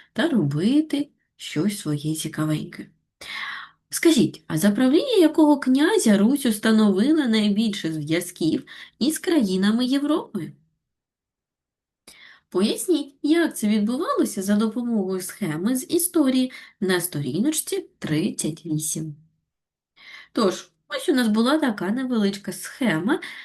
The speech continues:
яка мала назву "Шлюбна дипломатія Ярослава Мудрого". Тож, Ярослав Мудрий, його ще можна назвати Інгігерда. Це шведська принцеса. Це, до речі, його дружина Ярослава Мудрого.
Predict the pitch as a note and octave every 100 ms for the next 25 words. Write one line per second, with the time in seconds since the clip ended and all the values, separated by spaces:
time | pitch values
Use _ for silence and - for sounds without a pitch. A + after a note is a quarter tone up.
0 | - C4+ C4+ B4+ B4+ G4+ D4+ C4 A#3+ B3
1 | C4+ D#4+ D#4 - - C#4+ G#3+ F#3 F3+ G3
2 | G#3+ A#3 A#3+ F#4 - G#4+ G#4+ D4+ F#3 D#3+
3 | - F#3 F3+ F3+ F3+ E3+ D#3 D3+ - -
4 | _ - - - _ G#3+ D#3+ D3+ - _
5 | A#3 A3+ B3 B3 G#3 G3 E3+ D#3 E3 C#4
6 | E4 B3+ C#4+ A#4+ F#4+ D4+ A3 G#3 G3 F#3+
7 | E3+ F#3+ A3 A3+ A3 G#3 - - - _
8 | A#3+ B3 A#3+ A3 A3 A#3+ A#3 A3+ B3 D#3+
9 | - - - - _ _ - E3+ G3+ -
10 | B3 G3+ D#3 - - C4 D4+ F#3+ F3+ G#3
11 | A3+ - - D#3 - - - - _ A3+
12 | A3+ F#3 C4 D#4 A#3 D#3+ D#3 E3 G#3 -
13 | F3+ E3+ G3+ F3 D#3 D#3 D#3+ D#3+ - E3+
14 | F3+ F3 D#3 D3 E3+ E3+